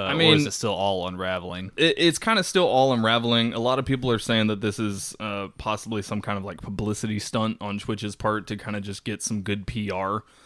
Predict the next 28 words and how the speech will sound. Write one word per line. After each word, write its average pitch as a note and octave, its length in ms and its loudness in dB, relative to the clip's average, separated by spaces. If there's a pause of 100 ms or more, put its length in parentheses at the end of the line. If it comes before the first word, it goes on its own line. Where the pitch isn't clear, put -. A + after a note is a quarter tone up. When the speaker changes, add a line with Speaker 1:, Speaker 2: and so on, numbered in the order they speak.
(280)
Speaker 1:
Um, G#2+ 240 0
but, A#2 240 4
but C3+ 160 4
Twitch G#3 240 4
is C#3+ 100 2
kinda B2 220 2
saying A2 320 2
it, G#2+ 160 2
it, A2 260 0
it's G#2+ 200 -4
due G#2 220 -2
to G2 540 -4
just, G2+ 360 -8 (120)
uh, G2 280 -10 (180)
you A2 140 -6
know, F#2+ 100 -6
consistent G#2+ 720 -2
policy F2+ 380 -10
violations, F#2+ 720 -10 (200)
uh, - 60 -4
Speaker 2:
Mm. G2+ 400 -2
Speaker 1:
basically. G2+ 480 -4 (380)
Um, G2 440 -4
p-, A#2 140 0 (140)
part B2+ 180 6
of G#2+ 80 2
Twitch's G#2 640 0
policy G2+ 540 -2